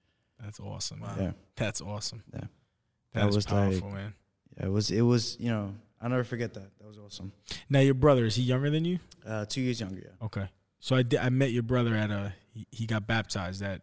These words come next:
Speaker 1: at one of our, at our
Speaker 3: Yeah.
Speaker 1: church, House of
Speaker 3: Yeah.
Speaker 1: Worship. Yeah, he seemed like
Speaker 3: Yeah.
Speaker 1: a really good guy, man.
Speaker 3: Yeah, he's better than me. I tell him all the time. I'm like, "Yo, be better, bro.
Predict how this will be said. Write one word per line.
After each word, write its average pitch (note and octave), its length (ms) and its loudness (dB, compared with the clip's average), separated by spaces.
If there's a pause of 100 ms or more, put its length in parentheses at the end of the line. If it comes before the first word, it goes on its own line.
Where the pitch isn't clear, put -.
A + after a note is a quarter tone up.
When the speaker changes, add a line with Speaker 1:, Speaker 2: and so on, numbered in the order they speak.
Speaker 1:
at G#2 120 -6
one G#2 140 -4
of G2 100 -6
our, G2 100 -2
at - 220 -10
our G2 140 -2
Speaker 3:
Yeah. A2 80 -2
Speaker 1:
church, G#2 360 -4
House G#2 260 -4
of G#2 60 -8
Speaker 3:
Yeah. G2 40 -6
Speaker 1:
Worship. G2+ 300 -4 (640)
Yeah, G#2+ 120 -4
he G2+ 80 -2
seemed A#2 200 -2
like G#2 80 -2
Speaker 3:
Yeah. G#2 60 -4
Speaker 1:
a - 20 -4
really G#2+ 220 -2
good G#2 180 -4
guy, G#2 240 -4
man. G2+ 220 -6
Speaker 3:
Yeah, G#2 80 -4
he's G2+ 260 -10 (120)
better A2+ 180 -4
than A2 120 -2
me. A2 140 -2
I A2 80 -2
tell C3+ 160 -4
him C3 120 0
all B2 100 -2
the - 60 -6
time. B2 220 -6
I'm G#2 100 -8
like, G2+ 160 -8
"Yo, A#2+ 120 -4
be G#2 100 -8
better, A#2+ 240 -6
bro. A2 260 -10